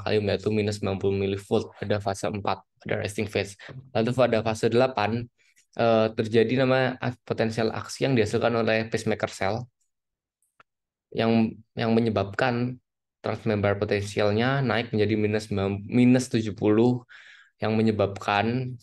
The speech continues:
pembukaan pada channel natrium. Nah, nanti natrium ini bakal menaikkan lagi dari si,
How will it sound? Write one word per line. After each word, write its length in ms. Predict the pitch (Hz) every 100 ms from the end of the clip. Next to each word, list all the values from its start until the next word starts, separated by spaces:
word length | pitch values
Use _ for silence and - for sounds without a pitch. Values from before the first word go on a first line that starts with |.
| -
pembukaan 640 | 113 107 101 85 110 104
pada 560 | 95 95 104 120 127 127 - - - _ -
channel 640 | 101 101 117 120 131 127 _ _ _ _ _ -
natrium. 640 | 101 104 110 117 110 95 95
Nah, 320 | 101 92 92
nanti 400 | 95 107 - - _ 117
natrium 320 | 107 - 117 127
ini 80 |
bakal 320 | 123 101 110 110
menaikkan 480 | 110 107 - 110
lagi 320 | 104 101 127 123
dari 320 | 104 117 120
si, 480 | 117 110 110 110